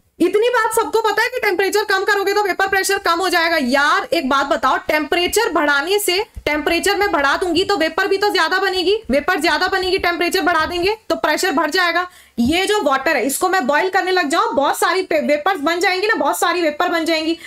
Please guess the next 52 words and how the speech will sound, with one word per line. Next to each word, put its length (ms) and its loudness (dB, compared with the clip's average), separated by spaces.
बहुत 220 2
सारी 300 0
vapor, 300 0
बहुत 280 -2
सारा 220 0
vapor 280 0
pressure। 360 -2
अब 200 0
वही 200 2
मैं 120 0
उल्टा 360 0
कर 140 0
दूं, 180 -4
उल्टा 400 0
मतलब 260 0
temperature 580 0
कम 200 0
कर 180 0
दूं, 160 -2
temperature 560 -2
कम 180 0
कर 140 0
दूं 140 0
तो 120 -2
vapor 240 -2
pressure 300 -2
कम 180 0
हो 140 -2
जाएगा। 360 0
तभी 240 2
मैंने 280 -2
कहा 400 0
कि 60 2
ये 100 2
जो 120 2
liquid 520 0
है, 360 -4
liquid 440 2
के 160 0
case 320 -2
में 220 0
भाई 180 0
अगर 180 0
तुम 180 -2
temperature 480 -2
कम 220 -2
कर 140 -2
दोगे 240 -2
तो 120 0
vapor 280 -2
कम 280 -2
बन-, 240 -2